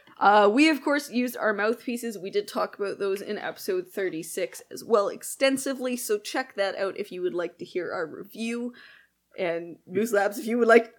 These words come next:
us <laughs> to talk about it in every episode, sponsor us. We want free filters. <laughs>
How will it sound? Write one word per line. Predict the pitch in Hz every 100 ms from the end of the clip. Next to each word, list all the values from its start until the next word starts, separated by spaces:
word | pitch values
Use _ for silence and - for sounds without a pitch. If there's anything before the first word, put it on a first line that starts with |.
| -
us | 233 233 -
<laughs> | -
to | 262
talk | - 233 240 -
about | 226 220 208
it | 196
in |
every | 226 339 240
episode, | 202 240 240 247 285 285 262 269 214 359 -
sponsor | - 214 - 175 113
us. | - -
We | 226
want | 233
free | 247 262
filters. | 277 - - - - - -
<laughs> | 571